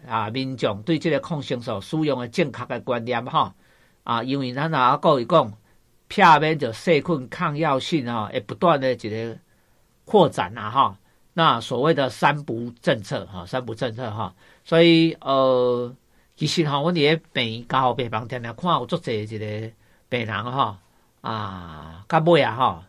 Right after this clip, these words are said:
因为抗药性的关系哈，就是讲所有的抗生素拢无效哈，就是讲咱验出来的时阵，吼，总讲有的人对这个大肠杆菌也做一个培养，啊，培养了后发现每，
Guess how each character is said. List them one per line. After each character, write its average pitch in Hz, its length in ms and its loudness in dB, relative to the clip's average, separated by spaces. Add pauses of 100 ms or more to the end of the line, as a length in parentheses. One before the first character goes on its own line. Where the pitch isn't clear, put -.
(400)
因 127 240 -8
为 110 160 -6
抗 160 240 -4
药 160 180 2
性 175 200 -2
的 127 100 -4
关 123 280 -2
系 120 220 -4
哈， 110 260 -8
就 113 80 -12
是 117 120 -10
讲 151 200 -4
所 180 200 2
有 139 240 0
的 127 200 0 (440)
抗 196 140 2
生 143 220 -2
素 113 240 -4
拢 143 140 -4
无 127 260 -2
效 120 160 4
哈， 117 140 -4
就 120 100 -10
是 113 60 -12
讲 170 220 0
咱 185 260 6
验 156 180 4
出 143 140 -4
来 120 160 2
的 123 60 -2
时 139 140 -6
阵， 143 240 -4 (480)
吼， 123 140 0
总 170 160 0
讲 190 160 4
有 139 160 0
的 135 80 2
人 131 120 0
对 175 120 0
这 170 140 2
个 160 60 0
大 170 180 6
肠 131 240 -8
杆 117 180 -6
菌 151 260 0 (760)
也 131 200 0
做 190 160 4
一 135 140 -2
个 120 100 -2
培 131 280 0
养， 196 220 4 (680)
啊， 170 120 2
培 165 160 4
养 185 120 4
了 180 200 6
后 156 40 4
发 170 220 4
现 135 100 -2
每， 180 300 0